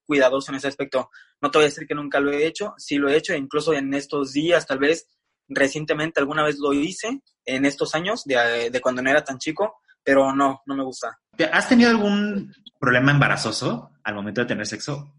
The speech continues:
Speaker 2: Que digas, "Ay, qué pena que pasó esto".
Speaker 1: No, pues lo,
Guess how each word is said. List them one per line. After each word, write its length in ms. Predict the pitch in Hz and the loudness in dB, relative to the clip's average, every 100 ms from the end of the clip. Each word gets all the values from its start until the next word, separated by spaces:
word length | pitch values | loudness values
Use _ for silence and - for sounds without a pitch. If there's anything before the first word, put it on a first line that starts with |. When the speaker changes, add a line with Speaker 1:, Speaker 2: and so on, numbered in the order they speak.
| _ | _
Speaker 2:
Que 60 | 110 | -2
digas, 300 | 110 110 - | -2 -4 -6
"Ay, 220 | 143 147 | 0 2
qué 100 | 143 | 2
pena 280 | 160 165 160 | 0 2 0
que 100 | 139 | 0
pasó 240 | - 113 120 | -2 -2 -2
esto". 340 | - 98 - - - | -4 -10 -18 -20 -14
Speaker 1:
No, 220 | - 240 240 | 2 2 6
pues 180 | 165 | 6
lo, 840 | 156 151 151 147 147 143 135 - | 8 8 10 8 8 6 4 2